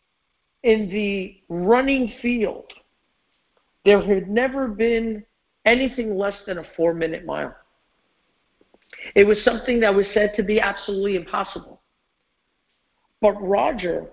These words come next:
persisted. In his mind, it didn't logically make sense that this would be impossible. That's because the men before came in at four oh one.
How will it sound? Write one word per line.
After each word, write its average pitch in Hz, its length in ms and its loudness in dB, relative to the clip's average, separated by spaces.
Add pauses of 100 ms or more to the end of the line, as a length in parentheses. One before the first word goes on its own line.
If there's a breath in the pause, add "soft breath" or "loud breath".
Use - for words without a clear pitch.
persisted. - 800 0 (800 soft breath)
In 226 160 4
his 190 320 0
mind, 196 720 -4
it 196 200 -2
didn't 262 360 2
logically 208 600 0
make 196 280 0 (160)
sense 233 280 2 (460 soft breath)
that 208 220 4
this 233 240 2
would 196 140 0
be 208 160 -2
impossible. 185 720 -4 (680)
That's 135 220 4
because 190 400 0 (240)
the 202 60 2
men 208 320 2
before 233 500 0
came 208 300 0
in 208 140 2
at 190 160 2 (500)
four 190 280 2
oh 175 140 0
one. 165 560 -8